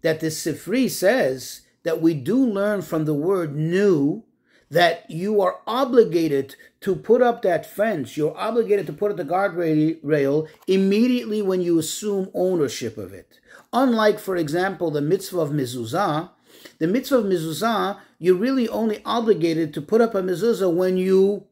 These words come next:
take occupancy of the premises, not when you just purchase it, not when you own it, even not when you pay for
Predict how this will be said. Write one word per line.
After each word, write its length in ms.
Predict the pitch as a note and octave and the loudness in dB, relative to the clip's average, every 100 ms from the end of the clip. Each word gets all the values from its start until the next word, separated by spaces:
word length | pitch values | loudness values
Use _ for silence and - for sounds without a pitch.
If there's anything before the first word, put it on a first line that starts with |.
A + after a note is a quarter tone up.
| _ | _
take 300 | - G#3 G3+ - | -2 0 -2 -4
occupancy 1000 | G3+ G#3+ G3+ F3 D#3+ D3 - C3+ C#3 C#3 _ - | -6 -4 -2 -2 -2 -4 -4 -2 -2 -4 _ 0
of 440 | E3+ E3 D#3 D3+ - | 4 6 6 2 -8
the 140 | - D3+ | -6 -6
premises, 800 | D3+ E3+ D3+ - - - - - _ _ | 0 0 0 -6 -12 -18 -20 -20 _ _
not 320 | D3 F3+ G3+ | -2 0 0
when 160 | F3 F3 | -2 2
you 140 | D#3+ | 4
just 420 | D3+ D#3 D3+ - - _ | 2 0 -4 -8 -20 _
purchase 460 | - F#3+ F#3 D#3 - | -4 -2 -2 -4 -6
it, 120 | C#3+ | -4
not 200 | D3 D#3 | -4 -2
when 140 | D3+ | -2
you 120 | D3 D#3 | -2 -2
own 240 | E3+ D#3+ | 0 0
it, 140 | C#3 | 0
even 200 | D#3 D3 | -2 -2
not 200 | C#3+ D3 | -2 -4
when 120 | D3 C#3 | -4 -4
you 100 | C#3 | -2
pay 220 | C#3+ B2+ | -4 -4
for 440 | A2+ C3 A#2+ A#2 | -4 0 0 -2